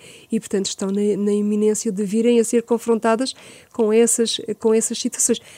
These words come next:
Mas antes de serem confrontadas com essas situações, e eu pensava até que era essa a pergunta que iria fazer, elas são confrontadas com,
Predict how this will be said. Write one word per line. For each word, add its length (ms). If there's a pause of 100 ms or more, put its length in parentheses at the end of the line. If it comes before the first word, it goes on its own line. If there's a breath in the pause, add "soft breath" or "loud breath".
(140 loud breath)
Mas 160
antes 220
de 80
serem 240
confrontadas 680
com 180
essas 280
situações, 560
e 20
eu 80
pensava 360
até 180
que 120
era 140
essa 220
a 40
pergunta 380
que 120
iria 180
fazer, 340 (460 loud breath)
elas 200
são 160
confrontadas 840
com, 260